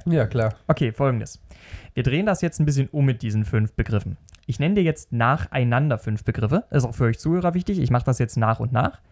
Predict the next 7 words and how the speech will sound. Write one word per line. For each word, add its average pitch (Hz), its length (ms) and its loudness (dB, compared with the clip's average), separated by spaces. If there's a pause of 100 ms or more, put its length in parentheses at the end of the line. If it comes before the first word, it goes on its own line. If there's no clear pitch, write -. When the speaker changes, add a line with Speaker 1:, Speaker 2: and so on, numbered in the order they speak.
(420)
Speaker 2:
Und 135 160 2
nach 139 160 0
jedem 170 440 0
Begriff, 135 420 2
den 131 200 0
ich 135 120 0
nenne, 143 380 2